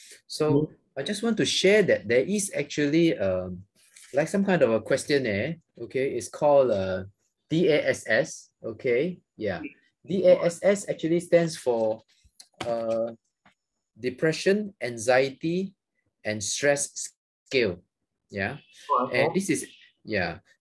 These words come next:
Speaker 1: Um, you can actually go to my website, uh, to download it. Uh, later on, uh, Joshua, you can share with them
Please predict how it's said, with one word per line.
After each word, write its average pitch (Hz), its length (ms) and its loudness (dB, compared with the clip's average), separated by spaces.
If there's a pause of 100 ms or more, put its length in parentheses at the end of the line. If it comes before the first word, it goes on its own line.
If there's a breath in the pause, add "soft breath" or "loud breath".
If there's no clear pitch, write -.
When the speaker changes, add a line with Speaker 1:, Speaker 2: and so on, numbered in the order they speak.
(200)
Speaker 1:
Um, 110 480 -4
you 127 100 -4
can 151 140 -2
actually 196 320 0
go 156 220 4
to 151 120 0
my 120 140 0
website, 131 560 2 (160)
uh, 98 380 -4
to 104 100 -12
download 127 500 0
it. 151 180 -4 (100)
Uh, 95 360 -8
later 123 300 0
on, 131 300 -2
uh, 95 260 -4 (160)
Joshua, 123 480 0
you 104 140 -6
can 95 180 -6
share 117 260 -2
with 98 160 -6
them 92 300 -2